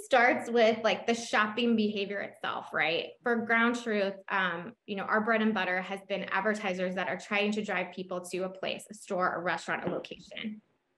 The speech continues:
Um, that's a broad definition when you really look at it, and our categories run across the board, but it's about behavior in the physical world.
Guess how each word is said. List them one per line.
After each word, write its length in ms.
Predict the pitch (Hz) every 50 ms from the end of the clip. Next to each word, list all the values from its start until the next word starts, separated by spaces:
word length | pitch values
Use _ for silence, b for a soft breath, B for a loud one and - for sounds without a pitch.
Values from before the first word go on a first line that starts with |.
| _ _ -
Um, 280 | 202 220 190 185 180 - -
that's 240 | 240 240 233 - -
a 20 | 226
broad 380 | 214 214 220 214 202 196 202
definition 880 | 196 190 180 185 - 190 190 175 165 - - 175 165 143 127 - 139 165
when 140 | 202 202 196
you 120 | 190 185
really 300 | 190 196 175 180 180 175
look 220 | 180 185 185 180
at 160 | 147 139 135 -
it, 180 | 180 170 - -
and 120 | 196 190 180
our 180 | 180 170 180
categories 640 | 180 - - 202 180 190 185 185 170 170 175 175 -
run 160 | 185 185 180
across 320 | 185 185 - 165 156 160 -
the 80 | -
board, 460 | 190 185 269 294 269 247 226 214 208 214
but 120 | 233 214
it's 160 | 214 214 220
about 560 | 233 214 - - 202 208 214 214 226 220 226
behavior 420 | 233 226 214 202 196 190 185 190 185
in 100 | 175 180
the 100 | 170 175
physical 500 | - 160 156 170 185 185 - - 160 -
world. 500 | - 147 151 151 165 233 311 349 370